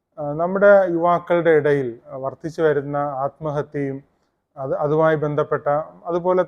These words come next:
തന്നെ മറ്റ് അരക്ഷിതാവസ്ഥകളുമായി ബന്ധപ്പെട്ട ചില കാര്യങ്ങളാണ്. നമുക്കറിയാം, ആ, നമ്മുടെ യുവാക്കളുടെ ഇടയിൽ,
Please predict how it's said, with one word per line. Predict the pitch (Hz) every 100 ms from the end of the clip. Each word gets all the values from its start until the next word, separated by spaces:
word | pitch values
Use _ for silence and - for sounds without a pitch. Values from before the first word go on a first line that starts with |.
| 180
തന്നെ | 170 170
മറ്റ് | 156 - 165
അരക്ഷിതാവസ്ഥകളുമായി | 156 147 147 160 160 143 139 156 151 143 143
ബന്ധപ്പെട്ട | 139 135 131 131 131 131 _ _ _ _
ചില | 143 143 139
കാര്യങ്ങളാണ്. | 131 135 131 120 113 _ _ _ _ _ _ _ _ _ _ _ _ _ _ _ _ _ 185
നമുക്കറിയാം, | 202 202 190 208 208
ആ, | 202 175 170 165
നമ്മുടെ | 165 165 175 190
യുവാക്കളുടെ | 180 160 170 170 185 180 170
ഇടയിൽ, | 156 151 139 117